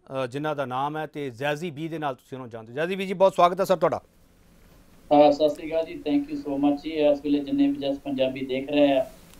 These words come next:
Speaker 2: ਦੁਨੀਆ ਭਰ ਦੇ ਵਿੱਚ, ਅ, ਸਾਰਿਆਂ ਨੂੰ ਬੜੀ ਪਿਆਰ ਤੇ ਸਤਿਕਾਰ ਭਰੀ,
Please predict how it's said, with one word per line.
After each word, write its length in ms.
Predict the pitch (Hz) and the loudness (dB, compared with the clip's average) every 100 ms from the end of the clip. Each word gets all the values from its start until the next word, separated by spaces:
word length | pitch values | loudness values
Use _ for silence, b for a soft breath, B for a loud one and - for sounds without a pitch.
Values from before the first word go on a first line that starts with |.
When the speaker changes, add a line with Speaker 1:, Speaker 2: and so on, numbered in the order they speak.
| - | -6
Speaker 2:
ਦੁਨੀਆ 280 | 131 135 143 | -2 4 6
ਭਰ 160 | 143 139 | 6 4
ਦੇ 180 | 131 127 | 4 2
ਵਿੱਚ, 300 | 135 135 135 | 0 0 2
ਅ, 680 | 131 135 - - 123 123 | 4 2 0 2 4 4
ਸਾਰਿਆਂ 340 | - 147 143 151 | 4 6 8 6
ਨੂੰ 100 | 143 | 2
ਬੜੀ 200 | 143 143 | 0 4
ਪਿਆਰ 320 | 151 151 147 | 6 8 6
ਤੇ 120 | 156 | 0
ਸਤਿਕਾਰ 400 | 143 - 151 143 | -10 -4 0 0
ਭਰੀ, 260 | 139 139 | 0 -4